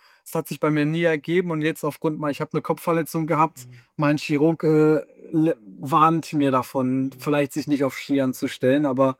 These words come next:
Speaker 1: ähm, auch wie die da teilweise, wenn du da mal diese Abfahrten dir mal in Kitzbühel anguckst,
Speaker 2: Ja, krass,
Speaker 1: mit
Speaker 2: oder?
Speaker 1: was für einer Gesch-, mit was für einer Geschwindigkeit die da runterballern und du weißt, ein kleiner Fehler, er war doch hier dieser, äh, Amerikanerin jetzt in Milan, wie hieß sie denn? Äh, die hat sich doch auch jetzt wieder verletzt,
Speaker 2: Lindsey
Speaker 1: die war
Speaker 2: Vonn.
Speaker 1: lange jetzt
Speaker 2: Lindsey Vonn, ja.
Speaker 1: Ja,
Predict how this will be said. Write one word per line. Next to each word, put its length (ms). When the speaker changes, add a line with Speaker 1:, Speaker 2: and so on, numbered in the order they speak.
Speaker 1:
ähm, 220
auch 200
wie 100
die 120
da 140
teilweise, 560
wenn 120
du 100
da 160
mal 140
diese 300
Abfahrten 640
dir 160
mal 180
in 100
Kitzbühel 500
anguckst, 480
Speaker 2:
Ja, 160
krass, 260
Speaker 1:
mit 100
Speaker 2:
oder? 120
Speaker 1:
was 100
für 60
einer 120
Gesch-, 320
mit 160
was 180
für 60
einer 140
Geschwindigkeit 1000
die 80
da 120
runterballern 1000
und 140
du 140
weißt, 360
ein 280
kleiner 380
Fehler, 400
er 120
war 140
doch 80
hier 100
dieser, 580
äh, 20
Amerikanerin 640
jetzt 160
in 120
Milan, 360
wie 80
hieß 180
sie 100
denn? 340
Äh, 220
die 120
hat 80
sich 80
doch 120
auch 140
jetzt 220
wieder 160
verletzt, 240
Speaker 2:
Lindsey 240
Speaker 1:
die 60
war 140
Speaker 2:
Vonn. 80
Speaker 1:
lange 220
jetzt 120
Speaker 2:
Lindsey 460
Vonn, 260
ja. 200
Speaker 1:
Ja, 140